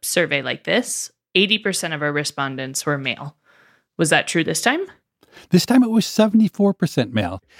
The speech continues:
Speaker 2: So again, overwhelmingly male, but a little more balanced. And let me say, it wasn't more balanced because I was making mistakes last time in assigning gender based on names and pictures.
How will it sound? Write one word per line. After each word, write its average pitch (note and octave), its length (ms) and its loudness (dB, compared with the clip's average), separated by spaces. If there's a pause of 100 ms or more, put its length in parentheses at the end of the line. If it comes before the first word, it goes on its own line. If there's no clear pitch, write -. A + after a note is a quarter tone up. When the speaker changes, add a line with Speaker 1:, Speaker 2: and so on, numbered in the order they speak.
(160)
Speaker 2:
So F#3 140 6
again, G3+ 220 2
overwhelmingly F#3+ 600 4
male, E3+ 240 4
but D#3+ 180 0 (240)
a C#3 40 2
little F3+ 180 4
more D3 140 4
balanced. A2 560 -2
And C3 140 4
let G3+ 100 6
me A#3 60 4
say, D3+ 240 2
it D3 140 2
wasn't D#3+ 520 2
more D3 180 4
balanced A#2+ 560 -2 (260)
because A2+ 460 0 (300)
I B2 100 4
was A#2 200 4
making A2+ 400 4
mistakes C#3 520 0
last G#2+ 260 0
time G#2 420 -4
in A2+ 100 4
assigning A2 720 2
gender A2 400 4
based G#2 320 -2
on G#2 220 0
names A2 240 4
and G#2 80 -2
pictures. C#3+ 340 2